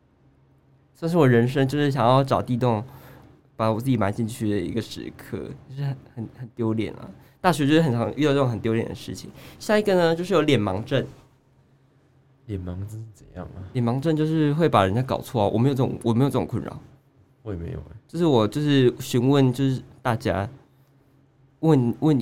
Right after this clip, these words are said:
Speaker 1: 一群就是大学生，然后他们就说他们有脸盲症这样。
Speaker 2: 哦，有，有蛮多的，因为，因为，可是我觉得会有脸盲症，有很大原因是因为戴口罩的关系，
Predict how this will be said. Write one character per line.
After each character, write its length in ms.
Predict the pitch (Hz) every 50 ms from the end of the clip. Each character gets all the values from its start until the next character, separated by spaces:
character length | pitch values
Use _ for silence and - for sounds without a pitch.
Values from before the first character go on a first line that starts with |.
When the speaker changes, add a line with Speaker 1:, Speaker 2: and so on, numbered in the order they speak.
| -
Speaker 1:
一 40 | -
群 260 | 135 - - 120 110
就 80 | 120 123
是 80 | 131 127
大 180 | 127 143 113
学 160 | 123 - 104
生， 200 | 104 117 123 107
然 100 | 104 104
后 80 | 101 110
他 80 | 131 123
们 60 | 113
就 80 | 113
说 140 | 113 113 113
他 100 | 127 131
们 100 | 110 101
有 40 | 104
脸 120 | 101 104 -
盲 120 | - - - - - 131
症 160 | - 107 - - -
这 80 | -
样。 80 | - - - - - _
Speaker 2:
哦， 260 | - 104 104 104 101
有， 160 | 101 101 98 95
有 100 | 95 95
蛮 160 | 95 95 95
多 200 | 101 104 104 -
的， 60 | -
因 60 | 147
为， 100 | 156 - - -
因 60 | 113
为， 140 | 107 - - - - -
可 80 | - -
是 60 | 135
我 100 | 170 143
觉 80 | 123 131
得 80 | 127
会 100 | 123 131
有 40 | 123
脸 160 | 107 95 87
盲 180 | 85 90 90 95
症， 240 | 95 110 101 95 92
有 80 | 90
很 140 | 90 92 87
大 80 | 98 104
原 140 | 98 92 90
因 60 | 92
是 60 | 92
因 60 | 95
为 60 | 92
戴 120 | 85 92 87
口 200 | - - - -
罩 100 | - 69
的 60 | 62 58
关 180 | - 52 - 98
系， 180 | - - -